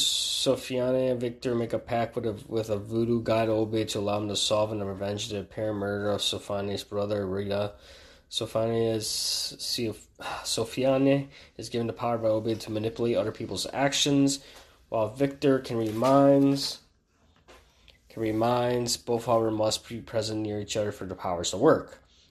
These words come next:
They also enlist Abuelita, who practices voodoo with her grandmother, so they may be free of the grip that Obi has and banish Obi from the world. So again, this is another French-produced supernatural series, I'm guessing.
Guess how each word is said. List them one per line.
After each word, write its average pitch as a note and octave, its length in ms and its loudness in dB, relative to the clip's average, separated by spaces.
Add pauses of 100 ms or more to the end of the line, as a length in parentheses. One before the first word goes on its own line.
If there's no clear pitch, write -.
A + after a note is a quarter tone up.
(120)
They G2+ 60 -6
also A2 260 0
enlist A2+ 240 -2
Abuelita, A2 720 0
who A#2 100 -2
practices G2+ 520 -6
voodoo B2 340 -2
with A#2 140 -2
her G#2 100 -8
grandmother, B2 560 2
so B2 140 -6
they G#2 100 -4
may G#2 160 -4
be G2+ 160 -6
free A#2+ 320 -4
of A2+ 140 -2
the G#2 60 -6
grip G#2 280 -4
that G2+ 140 0
Obi F#2+ 320 -4
has F#2 180 -2
and F#2+ 320 -4
banish F#2 300 -4
Obi F#2 200 -4
from F#2+ 160 -6
the F#2+ 60 -4
world. F#2 380 -2 (2000)
So A2+ 240 2
again, D3 260 8
this C#3 160 4
is C3 80 -2
another A#2+ 380 0
French-produced A#2+ 680 -4
supernatural G#2 640 -4
series, D3 520 2
I'm D3+ 100 -2
guessing. D3+ 400 0